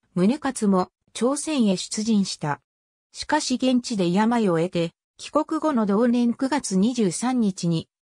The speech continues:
立花山城近くの筑前粕谷郡空き家で死去。法名は、宗勝寺玄天友松雲大古寺。大友戦においては、毛利軍の中で、最も活躍し、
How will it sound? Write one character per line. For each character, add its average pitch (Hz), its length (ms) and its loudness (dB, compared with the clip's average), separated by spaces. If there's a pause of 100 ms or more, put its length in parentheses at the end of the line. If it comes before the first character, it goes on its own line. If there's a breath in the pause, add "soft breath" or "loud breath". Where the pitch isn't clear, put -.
(100)
立 175 240 -4
花 247 260 2
山 180 300 0
城 294 280 -4
近 - 260 -4
く 214 120 0
の 180 120 0
筑 - 300 -4
前 165 200 0
粕 170 300 -4
谷 247 120 2
郡 240 140 2
空 214 160 2
き - 160 -2
家 220 140 2
で 202 80 0
死 - 200 -10
去。 - 240 -2 (400)
法 277 320 2
名 285 280 0
は、 254 240 2 (260)
宗 202 260 2
勝 254 240 -4
寺 226 120 0
玄 208 180 2
天 190 260 0
友 170 280 -2
松 240 180 -2
雲 202 380 2
大 156 160 -2
古 190 180 -2
寺。 160 180 -2 (520)
大 277 240 2
友 262 240 -2
戦 269 280 -2
に 269 140 0
お 254 80 0
い 247 80 -2
て 196 160 0
は、 185 220 2 (280)
毛 240 220 2
利 320 120 -2
軍 269 200 2
の 175 100 2
中 180 240 -2
で、 160 220 -2 (240)
最 185 380 0
も 320 140 0
活 185 260 -2
躍 190 220 -2
し、 - 280 -2